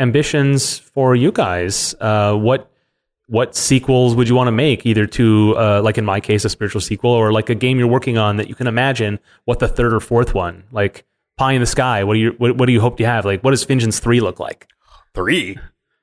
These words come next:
Speaker 2: gotta finish the first one
Speaker 1: Let's
Speaker 2: first.
Speaker 1: not, we, we don't have to focus on that at all.
Speaker 2: <laughs> It's already out, right?
Speaker 1: <laughs>
Speaker 2: Future Steven knows.
Speaker 1: Yeah, Fingens two has got some pretty good reviews.
Speaker 2: Yeah.
Speaker 1: It's, it's been out for a year or two.
Speaker 2: Yeah.
Speaker 1: It's time to work on the third one.
Speaker 2: Yes.
Speaker 1: Like, what does that look like?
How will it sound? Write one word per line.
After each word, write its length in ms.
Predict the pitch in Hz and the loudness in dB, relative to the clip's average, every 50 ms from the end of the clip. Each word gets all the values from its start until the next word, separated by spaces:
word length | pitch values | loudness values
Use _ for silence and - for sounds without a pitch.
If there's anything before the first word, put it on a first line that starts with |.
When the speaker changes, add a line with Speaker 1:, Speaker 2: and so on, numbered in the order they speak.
| _ _ _ _ _ | _ _ _ _ _
Speaker 2:
gotta 160 | 135 123 107 | -4 -4 -4
finish 260 | - - 135 117 101 - | -4 -6 -8 -8 -8 -10
the 80 | - _ | -12 _
first 260 | 147 160 147 - - | -4 -4 -4 -4 -2
one 80 | 117 | -2
Speaker 1:
Let's 160 | 147 165 170 170 | 0 2 2 2
Speaker 2:
first. 260 | 156 254 233 202 - | 2 2 0 0 0
Speaker 1:
not, 60 | 190 | 2
we, 160 | 170 202 220 | 2 2 2
we 80 | 226 262 | 2 2
don't 160 | 302 285 247 | 2 2 2
have 180 | 226 240 220 - | 2 0 0 0
to 140 | 202 175 156 | -2 -2 -4
focus 460 | - - - 202 208 202 220 196 - | -4 -2 0 0 0 0 -2 -2 0
on 160 | 175 165 160 160 | 0 0 2 2
that 180 | 156 156 156 | 2 2 2
at 100 | 139 - | 2 2
all. 440 | - 135 123 - - - 139 135 349 - | 2 2 2 2 0 0 -2 -4 -4 -8
Speaker 2:
<laughs> 40 | - _ _ _ _ - - | -8 _ _ _ _ -10 -6
It's 160 | 196 202 196 - | -6 -4 0 0
already 240 | 233 226 220 208 | 0 2 2 2
out, 300 | 233 226 196 156 - - | 2 2 2 0 0 0
right? 760 | 196 196 175 156 202 175 - 175 160 - 202 180 - - 190 - _ _ | 0 2 2 2 2 2 2 0 0 0 -2 -4 -2 -6 -8 -8 _ _
Speaker 1:
<laughs> 120 | _ _ | _ _
Speaker 2:
Future 240 | _ 185 180 - 151 | _ -4 -2 -2 -6
Steven 320 | 131 - 131 127 110 107 101 | -6 -4 -4 -2 -2 -2 -2
knows. 240 | 101 104 101 113 | -2 -2 0 0
Speaker 1:
Yeah, 260 | 135 135 120 101 95 95 | 0 0 0 0 -2 -2
Fingens 380 | - 190 196 190 202 190 - | -2 0 0 2 0 -2 -2
two 500 | - - - 185 175 175 170 170 170 170 | -2 0 2 4 4 4 6 6 6 6
has 180 | 175 156 131 120 | 4 4 2 2
got 280 | 151 139 139 - - | 0 -2 -2 -4 -8
some 160 | - - 139 139 | -8 -6 -4 0
pretty 200 | - 165 160 160 | 0 2 2 2
good 180 | 151 156 143 | 2 2 2
reviews. 720 | 135 123 117 131 131 131 127 127 123 123 123 123 120 - 117 | 2 0 2 2 4 6 6 6 6 6 4 4 2 2 0
Speaker 2:
Yeah. 140 | 113 110 | 0 0
Speaker 1:
It's, 120 | 101 - - | 0 0 -2
it's 160 | 139 127 - | -4 -4 -2
been 120 | - 135 127 | -2 -2 0
out 220 | 127 131 131 127 | 0 -2 -4 -2
for 160 | - 147 139 | 0 2 2
a 40 | 131 | 4
year 220 | 123 120 123 120 113 | 4 4 4 2 2
or 60 | 104 | 0
two. 380 | - - 117 104 104 101 101 101 | 0 0 2 2 2 2 2 4
Speaker 2:
Yeah. 240 | 120 113 107 107 - - _ | 2 2 2 0 -4 -12 _
Speaker 1:
It's 100 | _ - | _ -6
time 160 | - - 139 160 | -4 -2 0 2
to 80 | 165 | 2
work 160 | 156 156 156 | 2 2 2
on 80 | 156 147 | 0 0
the 80 | 135 - | 0 0
third 260 | - 135 117 107 107 | 2 0 0 0 0
one. 240 | 87 85 85 123 - | -4 -8 -10 -10 -4
Speaker 2:
Yes. 420 | 113 117 123 110 90 - - - | 0 2 2 2 0 -2 -10 -18
Speaker 1:
Like, 80 | 156 _ _ _ _ _ _ _ _ _ _ _ _ _ _ - - - - _ _ _ _ _ _ | -20 _ _ _ _ _ _ _ _ _ _ _ _ _ _ -20 -20 -20 -20 _ _ _ _ _ _
what 80 | - 143 | 0 2
does 80 | 139 | 2
that 80 | 151 135 | 2 2
look 160 | 127 107 - | 0 -2 -2
like? 260 | - - - - - | -4 -10 -10 -10 -12